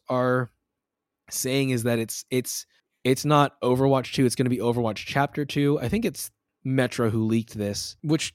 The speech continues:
makes it feel like it's not gonna be a completely new game. It might just be more of a D L C expansion thing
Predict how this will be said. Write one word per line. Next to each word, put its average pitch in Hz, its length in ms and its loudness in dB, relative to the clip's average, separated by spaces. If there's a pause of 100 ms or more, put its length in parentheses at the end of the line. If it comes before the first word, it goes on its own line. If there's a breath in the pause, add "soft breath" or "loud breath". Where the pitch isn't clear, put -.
makes 156 360 -2
it 160 100 -10
feel 139 320 0
like 127 160 0
it's - 180 -4
not 123 160 0
gonna 127 160 0
be 120 80 0
a - 20 0
completely 113 520 -4
new 107 240 0
game. 113 260 -4
It 123 80 -6
might 107 220 -4
just - 240 -8 (180)
be 113 460 -2
more 123 200 2
of 110 100 2
a 110 40 4
D 110 320 2
L 113 140 4
C 110 240 0
expansion 113 640 -8
thing 185 300 -2